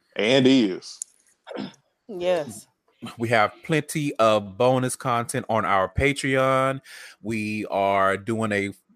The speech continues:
Speaker 3: Game of Thrones recap on the Flawless Noises feed. So in order to find that, you need to go into your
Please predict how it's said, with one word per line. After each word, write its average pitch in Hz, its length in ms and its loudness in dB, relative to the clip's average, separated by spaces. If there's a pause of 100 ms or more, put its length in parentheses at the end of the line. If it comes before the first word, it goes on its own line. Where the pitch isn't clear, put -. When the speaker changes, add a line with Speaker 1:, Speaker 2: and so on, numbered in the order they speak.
(160)
Speaker 3:
Game 117 240 0
of 104 80 -8
Thrones 156 420 2
recap 143 540 0
on 104 160 -4
the 104 80 -4
Flawless 113 440 0
Noises 113 440 -4
feed. 165 560 -6 (320)
So 117 340 2
in 120 140 2
order 147 340 4
to 151 300 0
find 135 440 4
that, 139 280 6
you 120 80 -4
need 123 180 -4
to - 80 -6
go 110 240 2
into 117 240 -4
your 104 600 2